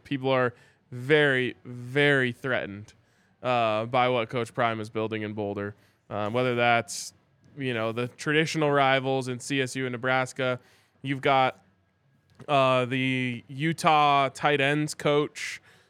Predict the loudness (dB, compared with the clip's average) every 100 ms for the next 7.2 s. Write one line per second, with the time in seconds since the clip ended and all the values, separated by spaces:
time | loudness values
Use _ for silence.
0 | _ -2 0 2 2 0 -2 -2 2 0
1 | 0 -2 -2 0 0 0 -4 -6 -2 -2
2 | -4 -8 -10 -12 -20 -20 _ -2 2 2
3 | 2 2 -2 -4 -2 -2 2 4 6 4
4 | 0 _ _ -2 4 4 2 -2 2 2
5 | 2 -2 0 2 0 -2 2 2 2 0
6 | -2 0 -2 0 -2 -2 -2 -2 -2 -4
7 | -8 -12